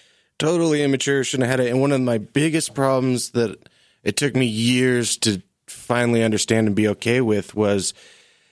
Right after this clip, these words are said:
that in the mammalian world, my only duty is to procreate and have an offspring so that my genes can carry forward. And the day my child was born, I was like, "I have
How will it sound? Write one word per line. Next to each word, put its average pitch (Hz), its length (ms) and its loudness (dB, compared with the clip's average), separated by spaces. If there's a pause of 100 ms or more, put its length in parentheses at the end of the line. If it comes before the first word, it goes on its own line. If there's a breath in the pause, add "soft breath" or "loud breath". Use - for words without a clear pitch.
(140 soft breath)
that 117 460 -2
in 135 140 2
the 127 80 2
mammalian 127 760 2
world, 120 520 0
my 135 380 2
only 139 500 2
duty 107 540 0 (100)
is 107 240 2
to - 100 -2
procreate 107 720 0
and 92 120 0
have 95 200 0
an 92 80 2
offspring 90 500 0
so - 160 -2
that 85 120 0
my 101 200 2
genes 98 460 0
can 95 160 -2
carry 87 300 0
forward. 104 480 0 (480 loud breath)
And 117 180 2
the 110 60 2
day 135 300 -2
my 160 200 0
child 143 340 0
was 113 140 -2
born, 131 380 0
I 104 80 2
was 107 180 0
like, 104 340 0 (1600)
"I 113 160 0
have 117 320 0